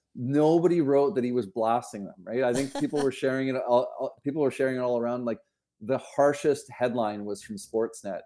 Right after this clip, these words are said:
Speaker 1: on a, and it was just a video clip. It wasn't even from, like, an,
Speaker 2: Yeah.
Speaker 1: it wasn't, like, an iMac article or anything like that. It was a video clip from somebody that was, said it, said it in, um,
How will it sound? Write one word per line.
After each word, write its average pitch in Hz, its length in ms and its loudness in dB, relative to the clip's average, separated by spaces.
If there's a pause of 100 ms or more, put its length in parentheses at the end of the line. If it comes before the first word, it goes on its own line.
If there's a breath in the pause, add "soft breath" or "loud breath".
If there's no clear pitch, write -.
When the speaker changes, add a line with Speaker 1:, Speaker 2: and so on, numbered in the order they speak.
Speaker 1:
on 104 160 -8
a, 101 240 -6
and 110 100 -6
it 104 40 -6
was 101 160 -8
just - 180 -6
a 104 60 -4
video 113 360 4
clip. - 300 -4
It 104 40 -4
wasn't 113 220 -2
even 113 200 -4
from, 104 280 -4
like, 101 160 -6
an, 98 180 -6
Speaker 2:
Yeah. 98 200 -8
Speaker 1:
it 107 60 -6
wasn't, 113 200 -2
like, 101 120 -6
an 104 60 -4
iMac 107 420 -2
article 98 340 -2
or 101 60 -4
anything 98 260 -14
like 95 160 -14
that. 98 160 -8 (480)
It 135 80 0
was 110 120 4
a 113 60 2
video 123 280 6
clip 123 300 2
from 104 220 -4
somebody 107 320 -2
that 104 100 2
was, 104 220 -2
said - 240 0
it, 101 100 -2 (160)
said 104 180 0
it 104 220 -2
in, 98 280 -4
um, 98 340 -6